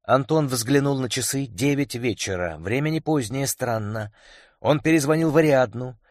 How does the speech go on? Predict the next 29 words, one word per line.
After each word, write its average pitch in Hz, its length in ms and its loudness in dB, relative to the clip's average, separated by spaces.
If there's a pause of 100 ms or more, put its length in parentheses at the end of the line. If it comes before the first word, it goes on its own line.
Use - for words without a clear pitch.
(120)
Дежурный 127 520 2
на 127 100 2
вахте 135 240 2
сообщил, 127 440 0
что - 200 -2
Лев 127 200 0
Романович 123 420 0
уехал, 131 580 -2 (200)
и 127 100 -2
его 127 340 2
уже 123 200 -2
не 139 80 -2
будет. - 420 -6 (1200)
«Он 131 300 4
на 135 60 2
машине 147 460 0
уехал?» 90 540 -2 (300)
Антон 143 400 2
задал 151 300 6
вопрос, 151 480 2
который 143 320 4
со 151 120 0
стороны 151 320 2
воспринимался, 139 640 2
наверное, 127 480 2
нелепо. 101 680 -4 (1000)
«Вообще-то - 480 -2
на 135 100 0
вертолёте. 101 800 2